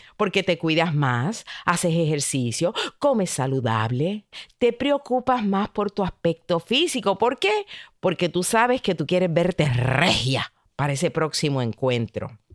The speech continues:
Así que ya lo sabes, establece esa fecha. Otra cosa, que esto es,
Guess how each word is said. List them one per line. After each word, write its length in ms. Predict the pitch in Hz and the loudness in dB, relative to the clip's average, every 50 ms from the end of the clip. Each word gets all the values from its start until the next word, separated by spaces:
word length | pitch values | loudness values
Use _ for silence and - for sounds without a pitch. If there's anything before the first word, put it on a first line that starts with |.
| - - _ - | -20 -16 _ -4
Así 320 | 127 139 - - 170 170 | -4 -4 -2 -2 -4 -2
que 320 | - - 220 208 196 185 156 - | 0 2 2 2 2 0 0 0
ya 160 | 160 156 175 | 2 2 2
lo 80 | 185 | 2
sabes, 400 | 175 - - 180 170 160 139 113 | 0 2 2 2 2 2 2 2
establece 800 | 123 127 - - 147 139 131 139 147 160 180 180 - 214 190 - - | 0 -2 -2 0 0 0 2 2 2 2 0 0 0 -2 -2 -2 -2
esa 400 | 151 156 160 151 - - 175 160 | -2 -2 0 -2 -2 -2 -4 -4
fecha. 680 | - - - - 127 110 101 - - - - - 113 - _ _ _ _ _ _ _ _ _ _ _ _ _ _ _ _ _ _ _ | -4 -6 -4 -2 -2 -2 -2 -4 -6 -10 -10 -12 -16 -20 _ _ _ _ _ _ _ _ _ _ _ _ _ _ _ _ _ _ _
Otra 320 | - 240 240 269 277 294 - | -2 0 0 2 0 0 0
cosa, 540 | - 190 170 156 143 151 143 113 123 - - _ _ | 0 0 0 0 0 -2 -4 -4 -4 -6 -12 _ _
que 160 | - 175 175 | -2 0 0
esto 420 | 190 - - - - 240 233 226 | 0 -2 -4 -2 2 2 4 4
es, 420 | 208 196 202 214 233 214 - - | 4 4 4 4 2 0 -4 -8